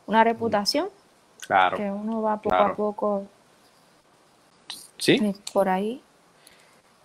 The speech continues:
Speaker 2: Entonces aquí tengo que, obviamente, pegaste a tocar y algunos artistas así que las metido es con Eminem,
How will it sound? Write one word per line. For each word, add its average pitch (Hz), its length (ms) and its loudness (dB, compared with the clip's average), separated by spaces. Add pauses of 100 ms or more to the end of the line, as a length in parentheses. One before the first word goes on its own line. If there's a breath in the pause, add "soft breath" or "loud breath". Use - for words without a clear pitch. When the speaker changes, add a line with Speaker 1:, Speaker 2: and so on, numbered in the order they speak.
(420)
Speaker 2:
Entonces 170 280 6
aquí 143 140 0
tengo 180 300 -4
que, 117 560 0
obviamente, 131 440 -4
pegaste 110 340 -4
a 143 40 -6
tocar 139 360 -2
y 113 340 -4
algunos 117 380 -2
artistas 139 520 -2
así 135 240 0
que 139 100 -8
las 131 120 -6
metido 135 420 -10
es 123 100 -8
con 113 240 -12
Eminem, 120 400 -8